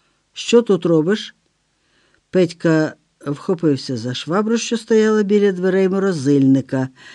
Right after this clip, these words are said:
Закінчив прибирання. «Молодець», похвалив боцман. «А палубу надраїв?» «Так точно». «Ідемо, перевірю. Якщо помічу непорядок, шкуру спущу».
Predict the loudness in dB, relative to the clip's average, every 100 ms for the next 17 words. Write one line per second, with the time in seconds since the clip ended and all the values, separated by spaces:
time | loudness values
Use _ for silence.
0 | -20 -10 -4 0 2 2 0 0 -2 0
1 | 2 4 4 2 2 0 -4 _ _ _
2 | _ _ -8 -2 0 0 2 2 0 -8
3 | -8 -4 0 0 0 0 -2 0 2 2
4 | 0 _ _ _ _ _ -4 -4 0 2
5 | 2 0 2 4 4 2 2 2 2 -2
6 | -10 _ _ _ -6 -6 -2 2 2 0
7 | -6 -8 -10 _ _ _ _ _ _ _
8 | -2 0 4 6 8 6 2 -8 _ _
9 | _ -2 4 4 6 4 2 -4 -14 _
10 | _ _ -6 -6 -2 -2 0 0 2 2
11 | 0 2 2 2 0 0 2 0 -4 -8
12 | -18 -8 0 4 4 0 -2 -2 -2 -6
13 | -4